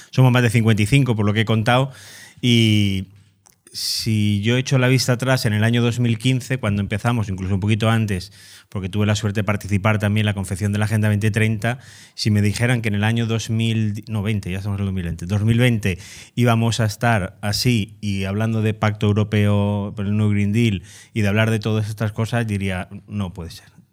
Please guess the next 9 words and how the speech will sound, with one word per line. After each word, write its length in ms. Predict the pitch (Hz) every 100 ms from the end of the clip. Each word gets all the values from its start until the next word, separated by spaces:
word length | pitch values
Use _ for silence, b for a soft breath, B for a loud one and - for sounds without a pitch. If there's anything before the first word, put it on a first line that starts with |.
| -
es 120 | -
decir, 240 | 90 85 107
está 200 | 107 110
zumbado, 340 | 98 90 87
esto 140 | 101
no 120 | 104 92
puede 120 | 90
pasar". 320 | 87 - 82 B B B B B B B B -
Eh, 580 | - - - _ -